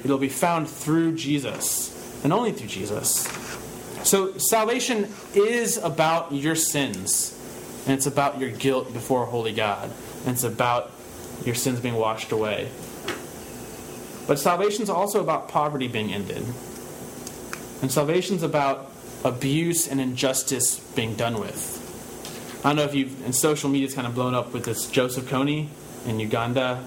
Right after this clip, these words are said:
uh, this warlord in Uganda who's taken child, children soldiers, um, uh, and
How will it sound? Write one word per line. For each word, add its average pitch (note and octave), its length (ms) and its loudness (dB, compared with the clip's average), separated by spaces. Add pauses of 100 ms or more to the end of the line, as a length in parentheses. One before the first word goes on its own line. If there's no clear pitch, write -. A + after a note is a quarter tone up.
uh, G#2+ 140 -4 (160)
this G#2 160 -2
warlord A#2 340 0
in A2+ 60 -6
Uganda A2 360 0
who's G#2+ 240 -2 (280)
taken A2+ 240 0
child, A#2 340 0
children A#2 240 0
soldiers, A2 720 2
um, F#2 300 -4 (500)
uh, G2 260 -2
and G#2+ 160 -4